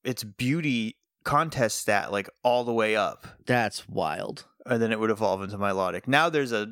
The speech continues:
Speaker 1: there's an item you can just make it hold and trade it. I think it's the Prism Scale.
Speaker 2: Okay.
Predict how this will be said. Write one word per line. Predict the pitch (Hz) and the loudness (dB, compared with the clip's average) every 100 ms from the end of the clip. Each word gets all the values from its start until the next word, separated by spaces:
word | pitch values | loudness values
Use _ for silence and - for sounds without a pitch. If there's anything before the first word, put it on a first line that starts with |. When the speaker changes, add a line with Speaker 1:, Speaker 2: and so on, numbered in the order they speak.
| - | -2
Speaker 1:
there's | 123 110 | -2 -2
an | 110 | -2
item | 120 123 110 101 - | 0 2 0 -4 -4
you | 117 | -4
can | 117 | -2
just | 104 | -2
make | 107 104 | -2 -2
it | 98 | 0
hold | 104 95 | 0 0
and | 95 | -4
trade | - 104 90 | -2 -2 0
it. | 76 | -4
I | |
think | 117 110 | -4 -6
it's | - | -6
the | - | -2
Prism | 113 120 120 | -2 -2 -4
Scale. | - 123 123 123 _ _ _ - | 0 0 0 -4 _ _ _ -2
Speaker 2:
Okay. | 117 113 110 87 107 | 0 2 2 0 -2